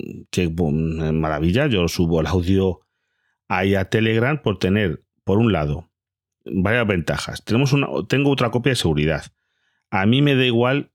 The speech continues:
dónde me escuche la gente, porque como yo no vivo de estadísticas ni de publicidad ni nada por el estilo, eh, pues a mí me da igual. Yo por eso publico en YouTube,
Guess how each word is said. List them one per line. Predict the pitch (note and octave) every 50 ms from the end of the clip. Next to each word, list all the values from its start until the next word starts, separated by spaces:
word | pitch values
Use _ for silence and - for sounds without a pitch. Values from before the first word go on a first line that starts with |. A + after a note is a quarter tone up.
| -
dónde | - G2 G#2 A2 A#2+ B2 A#2+
me | A#2 A2
escuche | G2+ - _ - A2+ - - - B2 A#2+ A2 - - -
la | - E2+ D#2 D2+
gente, | - F#2 E2+ D#2 - - - D2+
porque | - - E2+ D#2+ E2+ F2
como | E2 F2+ F2 F2 F2
yo | F2+ F#2+ A2 A#2+ A2+
no | A2 A2 G#2+
vivo | G#2+ A#2 A2 G#2+ G#2 G2
de | G2
estadísticas | F#2 - - - F2 F#2 G#2 G#2 - - - E2 D2 - - C#2+ D2 - - -
ni | F2 E2+ E2+ E2 E2 D#2+
de | D#2 D2+ E2 E2 E2 D#2+ D#2+ E2 D#2+ D#2+ D#2 D#2 D#2 D2+ D2 _ _ _ _ _ _ _ _ _ _ _ _ _ _ _ _ _ -
publicidad | - A2 G2 F#2 F2+ F2 - - F2+ F2 G#2 G#2 G2 F#2
ni | F#2+ F2+
nada | F2+ F#2 F#2+ G2 F#2+
por | - G2 F#2+
el | F2+
estilo, | E2 - - - G#2+ F#2+ F2 D#2+ D#2+ - _ _ _ _ _ _ _ _ _ _ _ _ _ _ _ _ _ _ _ _ _ _ - G2+
eh, | G2 F#2+ F#2 F2+ F2+ F2 F2 E2 -
pues | - F2+ E2+ - -
a | E2+
mí | F2 G2 G2+
me | G2 G2+
da | F#2+ F2+
igual. | E2 D#2+ A2+ A#2 F#2 - - - -
Yo | E2 E2 F#2 F2
por | F#2 G2
eso | - - G2 F2+
publico | G#2+ G2+ F#2+ G2 G2 F2+ - - G2 F#2+
en | F#2 F#2+
YouTube, | F#2 B2 C3+ C3 - C3+ B2 A#2+ - _